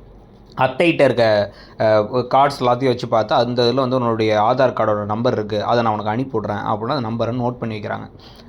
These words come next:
ஃபோன்ல அனுப்பி வைக்கணும்னு எடுக்கிறவங்க இந்த காலத்துல லாஸ்ட் ஒன் பர்சன்டேஜ் சார்ஜில் ஸ்விட்ச் ஆஃப் ஆயிடுச்சுன்னு வச்சிருக்கிறது ஒண்ணு. இன்னொன்னு வந்து பார்த்தீங்க அப்படின்னா வந்து அந்த நம்பரை ஃபோன்ல நோட்டு பண்ணாம, இல்ல ஃபோன்ல ஃபோட்டோ எடுக்காம பேப்பர்ல எழுதி வச்சாங்கிறது ரெண்டு.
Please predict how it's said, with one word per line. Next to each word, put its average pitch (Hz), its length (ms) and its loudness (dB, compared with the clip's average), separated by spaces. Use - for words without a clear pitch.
ஃபோன்ல 226 280 6
அனுப்பி 180 460 4
வைக்கணும்னு 170 200 -2
எடுக்கிறவங்க 143 400 2
இந்த 160 160 0
காலத்துல 160 400 2
லாஸ்ட் 151 300 2
ஒன் 143 260 0
பர்சன்டேஜ் 156 360 0
சார்ஜில் 139 320 2
ஸ்விட்ச் 143 260 -4
ஆஃப் 143 120 0
ஆயிடுச்சுன்னு 131 440 0
வச்சிருக்கிறது 120 380 -4
ஒண்ணு. 151 300 -6
இன்னொன்னு 208 320 0
வந்து 175 200 0
பார்த்தீங்க 160 300 0
அப்படின்னா 135 500 0
வந்து 170 80 -2
அந்த 135 300 0
நம்பரை 165 440 0
ஃபோன்ல 180 380 0
நோட்டு 147 320 0
பண்ணாம, 135 220 2
இல்ல 170 140 0
ஃபோன்ல 165 360 -2
ஃபோட்டோ 147 200 -2
எடுக்காம 131 400 -2
பேப்பர்ல 147 420 0
எழுதி 139 240 -2
வச்சாங்கிறது 120 520 -4
ரெண்டு. 113 440 -8